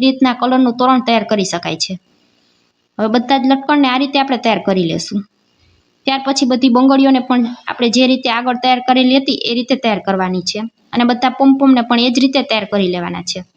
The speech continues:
હવે સાડીની લેસ લઈ લેશું. કોઈ પણ જૂની સાડીની લેસ ચાલે,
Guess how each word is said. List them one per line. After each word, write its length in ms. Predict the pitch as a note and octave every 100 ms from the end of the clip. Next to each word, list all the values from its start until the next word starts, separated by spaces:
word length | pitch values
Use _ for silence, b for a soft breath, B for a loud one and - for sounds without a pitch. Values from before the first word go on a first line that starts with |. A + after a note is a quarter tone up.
| _ b b _ _
હવે 100 | A#3 B3
સાડીની 380 | C4 C#4 C#4 C4
લેસ 140 | A3+ A3+ G#3
લઈ 120 | F#3
લેશું. 260 | E3+ E3+ A#3 - _ _ _ -
કોઈ 160 | C4+ C#4
પણ 160 | D4 C#4 B3+
જૂની 260 | C4+ C#4
સાડીની 360 | C4+ C4 C4+ A#3+
લેસ 120 | A3+ -
ચાલે, 240 | A3 G#3